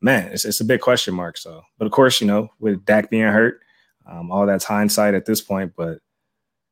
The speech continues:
yeah, th-, Zeke hasn't, haven't had the best year. So. All right, man.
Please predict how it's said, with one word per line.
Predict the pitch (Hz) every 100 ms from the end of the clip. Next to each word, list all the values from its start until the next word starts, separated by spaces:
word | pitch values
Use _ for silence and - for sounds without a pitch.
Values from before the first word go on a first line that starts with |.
| _
yeah, | 92 85 67 - _ _ -
th-, | 98 -
Zeke | 101 123 117
hasn't, | 113 101
haven't | 101 90
had | 98 92
the |
best | 90 90 -
year. | 78 76
So. | - - _ _ _ _ _ _ _ _ _ _ _ _ _ _ _ - _ _ _ _ _ _ _ _ _ - - - - - -
All | 131
right, | 127 117
man. | 123 123 120